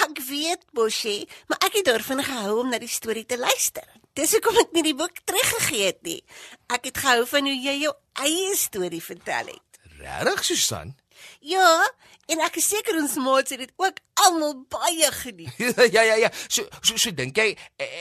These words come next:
Speaker 2: ek moenie 'n storie lees nie?
Speaker 1: Nee, wat, Moshi? Jy het reeds vir ons 'n goeie storie vertel.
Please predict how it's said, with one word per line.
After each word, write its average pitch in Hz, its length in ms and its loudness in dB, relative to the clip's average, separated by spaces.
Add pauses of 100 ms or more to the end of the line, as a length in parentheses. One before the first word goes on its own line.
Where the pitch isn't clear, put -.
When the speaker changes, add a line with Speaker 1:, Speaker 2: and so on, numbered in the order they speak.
Speaker 2:
ek 127 140 -10
moenie 196 240 -2
'n 170 60 0
storie 151 500 -2
lees 165 400 0
nie? 92 240 -10
Speaker 1:
Nee, 403 400 2
wat, 370 240 -2
Moshi? 254 500 -4 (300)
Jy 285 200 2
het - 160 -10
reeds 262 320 -4
vir 403 120 -4
ons 311 120 0
'n - 120 -2 (120)
goeie 480 240 -2
storie 226 420 -4
vertel. - 380 -10